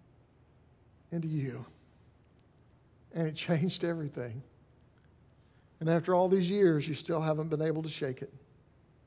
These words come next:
Like God quietly breathing new life into us.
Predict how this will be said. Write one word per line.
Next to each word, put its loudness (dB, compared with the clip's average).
Like 0
God 4
quietly 0
breathing 0
new 0
life -6
into -6
us. -10